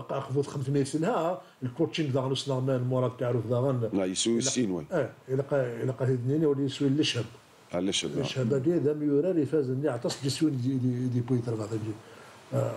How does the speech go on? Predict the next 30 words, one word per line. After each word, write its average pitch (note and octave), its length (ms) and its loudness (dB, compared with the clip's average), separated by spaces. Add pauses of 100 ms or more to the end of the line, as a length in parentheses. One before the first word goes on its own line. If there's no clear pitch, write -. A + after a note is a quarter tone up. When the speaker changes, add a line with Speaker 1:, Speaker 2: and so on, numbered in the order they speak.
(240)
Speaker 1:
آه، A#2 260 0
تقبو. F3+ 380 2 (440)
آه، D4+ 440 2
خدم D#3+ 280 -2
الخدمه G#3+ 400 -2
يلها، B2 300 -2
خدم A#2+ 220 -2
الخدمه C3+ 380 -2
يلها. A#2+ 280 -2
أنا B2+ 460 0
Speaker 2:
ثلاثه A2 240 -2
يسوي A2 340 0
غير F#2+ 340 -2
يسوي G2+ 400 2
هذه F#2 100 0
تلاغما. F2+ 440 -2 (480)
Speaker 1:
أطلع D#3 240 -2
تحضر C3+ 360 -2
في - 60 -8
حديث B2 260 -4
تلاغما، E3+ 360 -6
ما D#3+ 180 -2
تلاغما C#3+ 240 0
تسرب C3+ 200 -2
الشتاء - 280 -4
Speaker 2:
فوالا، G#2 220 2
Speaker 1:
ولا - 80 -6
تسرب. - 180 -10 (200)
Speaker 2:
سكو. G#2 40 -2
آه. G2 80 0